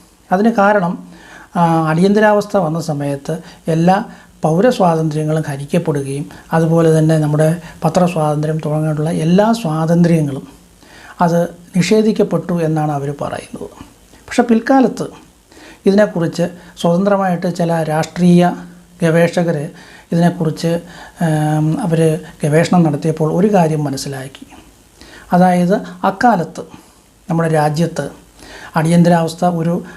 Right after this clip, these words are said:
അത്യാവശ്യ കാര്യമായിരുന്നു എന്ന് അവർ മനസ്സിലാക്കിയിരുന്നു.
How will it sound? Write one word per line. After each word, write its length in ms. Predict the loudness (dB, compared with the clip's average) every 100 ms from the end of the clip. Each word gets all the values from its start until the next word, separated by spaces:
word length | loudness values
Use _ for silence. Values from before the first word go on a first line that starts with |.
| -10
അത്യാവശ്യ 640 | -6 -2 0 0 0 0 0 -8 -12 -6
കാര്യമായിരുന്നു 1040 | -2 0 2 2 4 4 4 4 0 -6 -20 -20 -2
എന്ന് 240 | 2 2 2
അവർ 220 | 0 0
മനസ്സിലാക്കിയിരുന്നു. 800 | 0 -2 -2 -2 -2 -6 -10